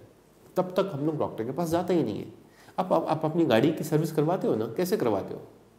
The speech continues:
छः महीने बाद, तीन महीने बाद, जब भी आपकी, जैसी आपकी driving है, जितनी आपकी गाड़ी चलती है, उसके हिसाब से आप उसको regular garage में भेजते हैं। Just because कि किसी दिन सुबह आप किसी emergency में हैं, आपने गाड़ी का चाबी लगाया और start ना हो,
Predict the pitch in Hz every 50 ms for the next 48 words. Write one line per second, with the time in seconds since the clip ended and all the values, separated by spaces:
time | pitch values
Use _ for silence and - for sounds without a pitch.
0 | _ _ _ _ - - - - - 214 202 156 117 104 101 101 101 107 113 113
1 | - 135 143 147 135 120 110 110 107 104 117 117 113 104 120 113 110 123 113 101
2 | - - - - 110 98 104 101 95 - 113 101 - - 110 104 95 107 107 107
3 | 110 110 107 117 113 107 - - 113 104 101 98 - - 104 101 104 107 104 95
4 | - 127 127 135 147 143 143 143 151 123 110 98 92 - 151 139 135 - - 127
5 | - 160 131 117 113 117 143 160 156 123 113 110 107 113 110 127 139 127 135 147
6 | 156 151 - 139 147 - - - - - - - - 117 110 185 190 190 185 165
7 | 160 156 156 165 156 156 160 175 156 - 131 117 117 139 139 139 156 156 156 156
8 | 151 143 139 127 120 117 - 123 110 127 117 113 113 110 107 113 113 107 - 117
9 | 110 104 101 101 123 143 180 175 127 104 - 110 110 101 98 95 98 98 104 101
10 | - 104 107 120 117 117 117 135 135 135 143 135 - 139 135 135 135 - 156 175
11 | 185 185